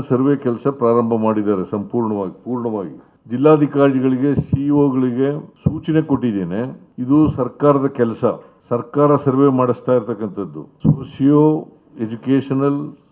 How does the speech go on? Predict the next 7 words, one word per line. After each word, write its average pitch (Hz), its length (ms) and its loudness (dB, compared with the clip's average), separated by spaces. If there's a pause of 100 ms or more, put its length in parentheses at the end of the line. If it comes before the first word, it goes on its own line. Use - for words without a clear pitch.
(160)
ಸರ್ವೆ 123 260 -4
ಮಾಡ್ತಾ 117 340 -4
ಇರ್ತಕ್ಕಂಥದ್ದು 110 760 -10
ಸರ್ಕಾರ. 98 600 -14
ಅದರಿಂದ 139 600 2
ಈ 139 160 0
ವಿಚಾರವನ್ನ 139 720 2